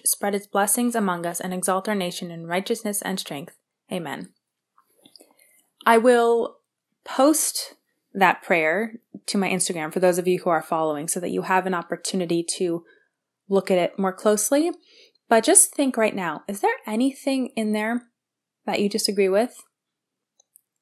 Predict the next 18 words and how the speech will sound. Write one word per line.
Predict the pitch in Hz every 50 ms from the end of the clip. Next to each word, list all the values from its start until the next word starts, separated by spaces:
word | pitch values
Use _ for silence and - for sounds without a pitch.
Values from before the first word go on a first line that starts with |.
| _ _ _ _ -
I | 202 196
should | 190 - - 214
hope | 190 - 226 254 247 -
not. | 196 170 156 160 160 -
There's | 214 208 208 202 - - - _ -
nothing | 208 214 220 220 - 269 254 247 247 247 240 - _ _ _ _ _ _ _ _ _ _ _ _ _ _ _ _ _ _ _ _ _ _ -
political. | - 302 285 269 269 269 - 262 254 269 277 277
There's | 254 226 202
nothing | 220 202 214 - 247 226
specific | - - - 226 - - 247 240 - 254 247 - _ _ _ _ _
to | - - 226
a | 214
particular | 214 - - 233 233 - 226 226
person. | 220 - 208 185 - - 226 220
It | - 214
does | 202 220 226 226
say | - 247 233
the | 202 185 185 202 196